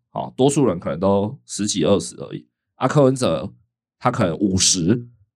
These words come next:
好，比，比一般人高，高不少，但是又没有超过六十那个认定的范围。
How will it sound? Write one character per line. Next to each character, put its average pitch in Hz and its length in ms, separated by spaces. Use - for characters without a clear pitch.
好， 78 160
比， 92 120
比 110 100
一 143 60
般 135 160
人 101 140
高， 113 200
高 117 160
不 120 160
少， - 280
但 120 100
是 135 140
又 156 160
没 127 100
有 120 80
超 104 220
过 107 160
六 107 180
十 - 260
那 101 80
个 85 360
认 95 180
定 95 100
的 - 120
范 - 240
围。 - 120